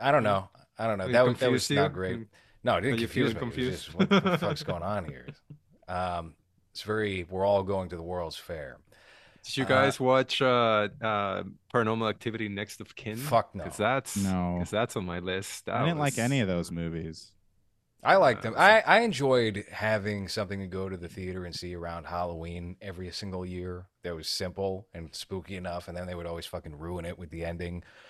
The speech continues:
Speaker 1: trying to over-explain the ghosts. But no,
Speaker 2: Mm.
Speaker 1: I did not see that because they turned Paranormal Activity into Get Out.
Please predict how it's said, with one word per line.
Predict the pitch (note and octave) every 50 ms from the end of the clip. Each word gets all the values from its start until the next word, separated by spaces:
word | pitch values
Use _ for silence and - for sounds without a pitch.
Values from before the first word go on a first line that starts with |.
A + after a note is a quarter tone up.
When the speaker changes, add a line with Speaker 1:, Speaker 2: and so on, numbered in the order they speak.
| - -
Speaker 1:
trying | - - G2+ G2+
to | G2
over-explain | F#2+ G2+ G#2 F#2+ F#2+ F#2+ F2+ - - - G2+ G2+ G2+ G2 F#2+
the | F2+
ghosts. | D#2+ D#2+ F2+ F#2 F#2 F#2 F2+ - -
But | - - F#2 E2+ E2 - _ - - - - _ _ -
no, | G#2+ A#2+ A#2 A2
Speaker 2:
Mm. | G#2+
Speaker 1:
I | A2 A2+
did | G#2 G#2 B2 A2+
not | A2+ A#2+ A#2 A#2 -
see | - - A#2 G#2+
that | G2+ G2 F#2+ F2+
because | - F2+ - G#2 F#2+ F#2
they | G#2 F#2+
turned | F#2+ - G#2 G2 F#2+ F#2+ F#2 F2+
Paranormal | - G2+ G2 F#2+ F#2+ F#2+ F#2+ F#2+ F#2 F#2 F#2
Activity | F2+ F2+ - G2 F2+ F2+ F2
into | F2 D#2+ D#2
Get | C#2+ D2 E2+ E2+ E2
Out. | E2 D#2+ D#2+ D2+ C#2+ C#2 C2